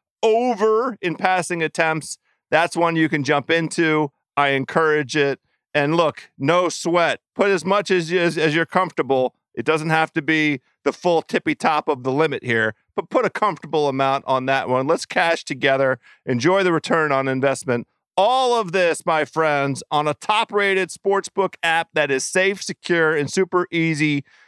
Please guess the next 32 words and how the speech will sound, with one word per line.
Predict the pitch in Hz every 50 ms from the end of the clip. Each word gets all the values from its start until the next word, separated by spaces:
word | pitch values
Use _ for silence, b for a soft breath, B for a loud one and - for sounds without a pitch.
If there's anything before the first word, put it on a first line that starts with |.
| b b b
to | - 160
use. | 170 180 185 185 185 185 160 139
You | 175 143
get | 117 262 277 254 -
paid | - 254 269 277 277 240
your | 254 240
winnings | 220 220 247 254 254 247 240 220 - - - _ _ - 269
instantly. | 320 330 269 - - 311 269 240 202 214 202 190 185
The | 190 240
money | 254 233 294 330 320 320 311 320
appears | 311 - - - 302 320 330 320 302 202
in | 311 311 302
your | 294 294 285
account. | 247 - - 262 269 269 262 240 160 - _ _ _ _ _ _ _ _ _
So | - - 175 165 165
join | 135 170 185 185 196 196
FanDuel | - 196 196 196 202 196 196 185 180
today | - 175 180 180 180 170
with | 160 156 -
promo | - 180 170 165 165 160
code | - 170 165 165 135 117
gamblers | 131 147 165 196 214 233 208 202 208 214 220 220 233 226 294 - - - _ _ _ _ _ _ _
to | - 143
claim | - - - 170 165 156
your | 143 135 135
no-sweat | 131 131 160 196 214 226 220 214 185 - - - - 190 202 202 202 190 - _ _ _
first | 196 202 214 208 196 - - _ -
bet | 180 190 196 202 - _ _ -
on | 180 190 208 208 214 180
Super | - - 226 214 - 214
Bowl | 175 190 214 220 202 -
fifty-seven. | 233 226 - - 196 - - 233 226 202 185 151 131